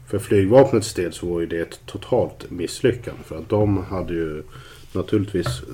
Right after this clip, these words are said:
för avsikt att lyckas identifiera och förklara så mycket som möjligt av allt det de fick in.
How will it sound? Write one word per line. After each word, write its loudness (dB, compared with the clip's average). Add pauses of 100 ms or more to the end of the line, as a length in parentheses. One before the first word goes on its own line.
(360)
för -6
avsikt 4
att -10
lyckas -6 (380)
identifiera 2
och 0 (280)
förklara 2 (240)
så -8
mycket -6
som -6
möjligt 4 (500)
av -8
allt -4
det -2
de -4
fick -10
in. -8